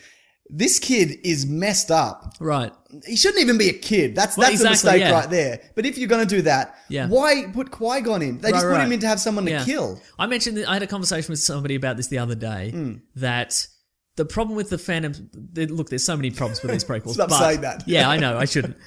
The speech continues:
Speaker 2: Is that from the, you know, the last one came out in,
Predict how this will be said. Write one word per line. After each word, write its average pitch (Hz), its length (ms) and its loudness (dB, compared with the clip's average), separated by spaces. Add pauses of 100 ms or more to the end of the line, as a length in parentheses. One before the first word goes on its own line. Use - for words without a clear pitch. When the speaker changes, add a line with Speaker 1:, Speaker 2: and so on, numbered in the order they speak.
(240)
Speaker 2:
Is 175 260 -4
that 151 400 -2 (560)
from 196 220 -8
the, 170 180 -2
you 185 120 -2
know, 160 80 0
the 156 120 0
last 190 280 -2
one 180 100 -4
came 151 240 -4
out 135 140 -2
in, 123 340 -6